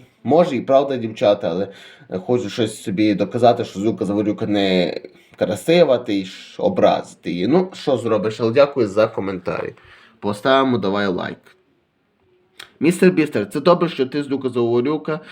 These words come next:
відмінусувала один бал, тому що начинки немає такої, яка там намальована. Ну, тому мінус один бал, та...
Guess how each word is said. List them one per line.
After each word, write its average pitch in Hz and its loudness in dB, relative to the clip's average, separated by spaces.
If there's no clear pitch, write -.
відмінусувала 139 4
один 127 4
бал, 107 2
тому 123 2
що 135 -2
начинки 151 -2
немає 104 0
такої, 107 0
яка 135 2
там 139 -2
намальована. 110 2
Ну, 135 4
тому 143 -2
мінус 107 -4
один 110 -2
бал, 120 4
та... 117 2